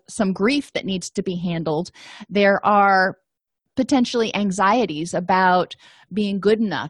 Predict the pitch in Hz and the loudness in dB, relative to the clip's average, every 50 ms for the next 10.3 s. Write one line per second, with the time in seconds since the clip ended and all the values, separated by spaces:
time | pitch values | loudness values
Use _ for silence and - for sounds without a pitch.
0 | - - 185 185 170 185 175 175 196 202 185 185 190 180 190 180 180 175 - 175 | -8 -6 -6 -6 -4 -2 0 0 2 0 0 -2 -2 -2 -2 -2 -2 -2 -2 -4
1 | 165 175 175 190 196 202 - 214 190 - 175 - - 156 151 151 131 113 87 90 | -4 -2 0 0 0 0 -2 -4 -6 -6 -6 -8 -6 -6 -6 -6 -6 -10 -10 -12
2 | 90 85 95 - _ - 226 254 247 - - 190 165 170 160 156 160 160 156 160 | -14 -16 -16 -18 _ -8 -6 -6 -6 -6 -8 -10 -10 -8 -8 -8 -6 -6 -4 -4
3 | 151 156 - - 165 - 143 139 - 180 - 113 - 180 - - - - - _ | -4 -6 -8 -12 -14 -14 -14 -14 -12 -12 -10 -10 -10 -10 -12 -14 -16 -18 -20 _
4 | _ _ _ _ _ _ _ _ _ _ _ _ _ _ _ _ _ _ _ - | _ _ _ _ _ _ _ _ _ _ _ _ _ _ _ _ _ _ _ -20
5 | - - - - - _ - 220 254 254 254 269 269 226 240 311 - - 294 294 | -20 -20 -20 -20 -20 _ -2 0 2 4 4 4 4 4 2 2 2 2 2 4
6 | 277 277 262 254 285 254 247 - 254 - - 262 262 247 233 240 247 247 240 240 | 4 4 2 2 0 0 0 0 0 0 0 0 0 2 2 2 4 2 2 0
7 | - - 240 220 233 254 - - 240 220 214 214 226 214 - 254 254 269 - 160 | 0 2 4 4 4 4 2 2 2 2 2 2 0 0 0 -2 -2 -2 -2 -2
8 | 117 110 117 170 - - 160 170 175 - - 214 - 254 247 226 180 175 - - | -4 -4 -4 -6 -4 -2 -2 -2 -2 -2 -4 -4 -2 0 0 0 0 -2 -2 -4
9 | 233 240 240 233 226 220 - - 226 233 277 262 202 - 156 127 - - - 151 | -2 -2 0 0 -2 -2 -4 -6 -4 -2 -2 -2 -2 -2 -2 -2 -2 -4 -6 -6
10 | 107 151 165 - - - | -6 -6 -8 -12 -14 -14